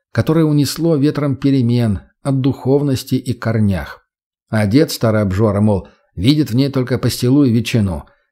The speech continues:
потому что ничего, кроме еды и безделия, его в мире не интересует. Но Саша понимал, что это не так. Он вспоминал это, когда готовил из сушеных овощей и тушенки немудрящую похлебку.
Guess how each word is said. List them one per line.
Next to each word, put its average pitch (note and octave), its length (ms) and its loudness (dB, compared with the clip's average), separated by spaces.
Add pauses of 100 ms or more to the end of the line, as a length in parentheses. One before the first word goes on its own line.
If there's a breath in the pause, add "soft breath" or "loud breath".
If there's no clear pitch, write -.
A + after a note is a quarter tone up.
потому A#2 280 0
что G#2 180 -4
ничего, B2+ 460 0
кроме A#2+ 280 0
еды A2+ 280 2
и G2+ 60 0
безделия, G#2 500 0
его G#2+ 280 0
в E2+ 100 -4
мире B2 220 0
не A2+ 160 2
интересует. A2 720 -4 (480 soft breath)
Но A2+ 380 0
Саша A#2 280 -2
понимал, A2+ 720 0
что - 200 -4
это G2 180 -2
не G2+ 160 0
так. - 460 -6 (540)
Он B2+ 160 0
вспоминал D#3 640 0
это, B2 560 -2
когда B2+ 320 0
готовил C#3 480 0
из A2+ 80 -4
сушеных B2 480 -2
овощей A2 400 0
и - 40 0
тушенки B2 500 -2
немудрящую A2 720 0
похлебку. F#2+ 720 -6